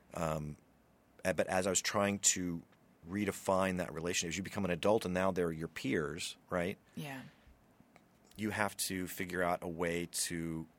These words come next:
Speaker 1: get rid of the, you know, every, it's like the wires are crossed. And you have
Speaker 2: Yeah.
Speaker 1: to untie them to retie them.
Speaker 2: Mm-hmm.
Speaker 1: And so I was, we were going through the process of saying, "Okay, that's not acceptable anymore. I will not do that.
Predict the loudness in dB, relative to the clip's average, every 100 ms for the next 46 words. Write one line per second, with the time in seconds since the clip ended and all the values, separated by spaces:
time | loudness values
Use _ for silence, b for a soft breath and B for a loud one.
0 | -10 -2 -2 -2 -4 -2 -2 -4 -4 -2
1 | -2 -6 -14 _ -18 -6 -4 0 0 2
2 | 2 2 4 6 4 0 -6 -6 -6 -6
3 | -6 -8 -10 -4 0 0 -2 0 0 0
4 | 0 2 2 2 -2 -4 -4 -4 -4 -6
5 | -8 -10 -10 -6 -4 -2 -4 -8 0 2
6 | 6 6 6 2 -2 -6 0 0 2 4
7 | 4 2 -6 -2 4 4 4 -2 -4 -4
8 | -2 -2 -4 -6 -6 -4 -4 -4 -2 -4
9 | -2 -2 -4 -4 -2 0 0 0 0 0
10 | -4 -6 -6 -6 -2 0 0